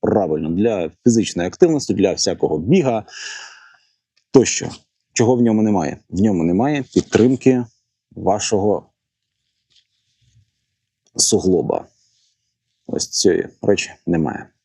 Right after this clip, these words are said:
А справа в тому, що коли ви на позиції знаходитесь, коли ви знаходитесь на лінії бойового зіткнення, ви носите на собі додаткову вагу майже постійно. Це броня, це додаткове Б К, це ваша зброя, це, це все, все, все те, що на вас.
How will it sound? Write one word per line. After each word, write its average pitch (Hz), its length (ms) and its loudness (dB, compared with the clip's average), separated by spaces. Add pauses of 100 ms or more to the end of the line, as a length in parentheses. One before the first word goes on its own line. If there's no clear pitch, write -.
(800)
А 92 200 0
справа 170 240 2
в 156 40 -4
тому, 143 180 0
що 113 140 -2
коли 135 200 4
ви 98 100 2
на 95 100 -2
позиції 120 380 0
знаходитесь, 92 680 -2
коли 117 180 2
ви 98 100 2
знаходитесь 87 580 -2
на 95 60 -2
лінії 90 220 0
бойового 82 340 -2
зіткнення, 101 420 0
ви 80 160 0
носите 98 480 0
на 90 80 0
собі 90 240 0
додаткову 82 560 0
вагу 85 320 -2 (420)
майже 104 300 0
постійно. - 800 -4
Це 82 280 -2
броня, 131 640 -2
це - 140 -10
додаткове 80 400 -2
Б 85 240 0
К, 135 420 -2
це - 140 -6
ваша 80 300 -4
зброя, 123 640 0
це, - 280 -2
це - 100 -2 (140)
все, - 260 -2
все, 110 200 -6
все 107 220 -4
те, - 180 0
що - 200 -6
на 95 140 -2
вас. 80 380 -4